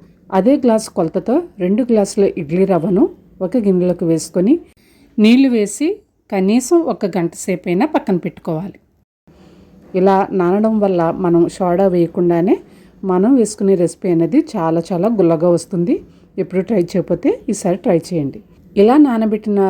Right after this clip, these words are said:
రవ్వను ఒక గంట అయిన తర్వాత నీళ్ళలోంచి సెపరేట్ చేసి మనం ముందుగా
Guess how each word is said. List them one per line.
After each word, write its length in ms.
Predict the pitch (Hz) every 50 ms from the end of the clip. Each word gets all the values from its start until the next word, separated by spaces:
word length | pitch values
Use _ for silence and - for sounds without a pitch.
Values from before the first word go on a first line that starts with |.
| 185 -
రవ్వను 300 | 226 165 165 190 185 185 180 165
ఒక 100 | - 170 - 180
గంట 180 | 156 156 151 175
అయిన 160 | 165 170 165 160 151
తర్వాత 360 | 170 165 151 165 160 160 - 302 403 - - _ - - 190 185
నీళ్ళలోంచి 680 | 190 196 202 208 196 190 180 175 175 175 175 - 339 440 494 - - - - _ _ _ - -
సెపరేట్ 400 | - 190 175 - 180 180 175 175 -
చేసి 280 | 202 185 175 - - 320 427 - - - _ - - _ - - - - - -
మనం 180 | 190 190 190 196 202
ముందుగా 300 | 202 214 220 254 247 269